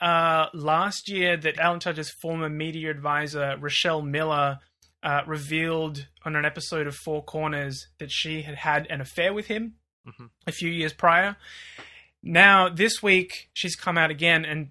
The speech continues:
Speaker 1: and, and has said that that affair was actually emotionally and physically abusive, which was not something that she had previously spoken about. So it's also important to remember, I think, that central to the initial story,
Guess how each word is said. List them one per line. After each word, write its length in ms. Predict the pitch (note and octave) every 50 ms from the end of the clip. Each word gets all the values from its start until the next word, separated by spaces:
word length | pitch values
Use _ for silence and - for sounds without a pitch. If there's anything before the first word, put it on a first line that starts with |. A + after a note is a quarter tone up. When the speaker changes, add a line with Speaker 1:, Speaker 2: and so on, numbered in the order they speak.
| _ -
Speaker 1:
and, 160 | D3+ D3 D3+
and 260 | D3+ D3+ D3 D3+ D3
has 160 | D#3 D#3 C#3+ -
said 160 | - D#3 C#3+
that 120 | C#3+ C#3 C3+
that 120 | D#3 D3+
affair 320 | D3 C#3+ - - D#3+ D3+ D3
was 140 | D3 C#3 D3
actually 420 | C#3+ D3 C#3 - - D3 C#3+ C#3
emotionally 720 | C3+ C#3 D3 D3+ D3+ D#3 D3 - - D#3 C#3+ C#3+ C#3 C#3 D3
and 240 | D3 C#3+ C#3 C#3+ C#3
physically 460 | - - D#3 C#3+ D3 C#3 - C#3+ C3
abusive, 540 | C3 B2 C#3 C#3 C3+ C3 - C3 B2+ B2 D3
which 180 | - C#3 C3 -
was 120 | C#3 C3+
not 180 | C#3+ C#3 C3+ -
something 280 | - C#3 C3+ C3+ C3
that 100 | C3+ -
she 220 | - - D3 C3+ C3+
had 240 | C#3 C3+ C3 C3+ - _ _ -
previously 440 | - D3+ D3 C#3+ C#3 C3 - C#3 C3
spoken 440 | B2+ - - D3+ C#3 C3+ - C#3 B2+
about. 340 | B2 C3 B2+ B2 A#2+ - _ _ _ - - - - - - - - - - - - _ _ _ -
So 420 | - - - G3+ G3+ G3+ G3+ G3+ G3+ - _ _ _ _ _ _ _ _ _ _ _ _ _ _ _ _ _ -
it's 160 | F#3+ - -
also 220 | E4+ F#4+ - E4
important 340 | C#4+ C4 - - A#3+ A3 G#3+ -
to 60 | G#3
remember, 220 | F3 F3+ F3+ F3
I 60 | E3+
think, 240 | F3 - F#3 D#3+ D3+
that 180 | D#3 D#3 - -
central 400 | - - F3+ F#3+ G3 - F#3+ F3 -
to 100 | - F#3
the 240 | D#3 C#3+ E3 D#3+ D#3
initial 440 | D3 D3 D3+ F#3 A3+ - - A#3+ G#3
story, 760 | - - - - F3+ E3+ E3 E3 E3 E3 D#3+ D#3 D#3 D3+ -